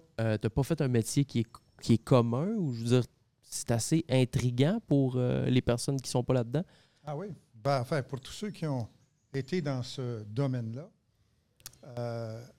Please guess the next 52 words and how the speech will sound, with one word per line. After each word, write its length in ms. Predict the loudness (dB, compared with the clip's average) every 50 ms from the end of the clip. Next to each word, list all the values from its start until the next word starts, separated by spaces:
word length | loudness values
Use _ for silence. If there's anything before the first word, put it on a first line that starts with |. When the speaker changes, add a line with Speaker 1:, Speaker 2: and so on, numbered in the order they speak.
| _ _ _
Speaker 1:
Parlez 240 | -10 -8 -8 -8 -8 -10
vraiment 400 | -12 -8 -2 0 0 0 0 0
comme 160 | -2 -4 -8 -8
ça. 80 | -2 2
Ouais, 100 | 4 4
Speaker 2:
ok, 80 | 4 6
Speaker 1:
voilà. 180 | 4 4 4 6
Speaker 2:
comme 180 | 6 4 4 6
ça, 180 | 6 4 4 6
là. 100 | 8 8
Speaker 1:
Voilà, 280 | 10 10 10 8 6 4
voilà, 260 | 6 6 6 6 4
on 60 | 2
est 80 | 0 -2
parfait. 260 | -2 -6 -6 -8 -8 -6
Speaker 2:
Ah, 120 | -8 -8
pour 160 | -4 -4 -6 -4
tous 100 | -2 -2
ceux 80 | 0
qui 100 | 2 6 6
ont 100 | 6 6
déjà 260 | 6 4 4 4 2
été 180 | 0 0 0 0
dans 140 | 2 0 0
ce 80 | 0
domaine-là, 360 | -2 -2 -2 -2 0 0 0 0
euh, 440 | 0 0 0 0 -2 -2 -2 -4 -4
il 80 | -4 -4
y 20 |
a 60 | -2
rien 340 | -2 0 2 2 2 2 0
de 160 | -2 -4 -8 -12 -16 _ _ _ _ _ _ -6
particulier. 600 | -4 -4 -4 -8 -8 -6 -6 -4 -2 -4 -4 -4 -6 -10
J'ai 160 | -12 -12 -16 -12 _
fait 260 | -6 -4 -4 -4 -6 -8 -14 -20 _ _ _ _ _ _
un 60 | -2
parcours 340 | 0 2 0 0 2 0 0
de 80 | 0 0
carrière 460 | -2 -4 -2 0 0 2 2 2 0
normal. 640 | 0 0 0 0 0 0 -2 -2 -2 -4 -6 -6 -8 -4 _ 4
Speaker 1:
Ouais. 140 | 4 4 4 _ -12 _ _ _ _ _ _ _ _ -14 -10 -6
Speaker 2:
Euh, 320 | -4 -4 -2 -2 -4 -4 -6 -8 -10 _ _ _ _ _ _ _ _ _ _ _
mais 920 | 2 4 6 8 8 8 8 8 8 6 6 6 4 4 4 2 2 0 0
oui, 280 | 2 2 2 2 0 -2
c'est 220 | -4 -6 -4 -4
une 120 | -4 -2 -2
carrière, 400 | -2 0 0 2 0 0 0 -2
moi, 120 | -2 -2
que 60 | -4
j'ai 80 | -6 -8
trouvée 220 | -8 -4 -4 -4 -2
palpitante. 500 | -2 -2 -2 -2 -4 -8 -8 -8 -8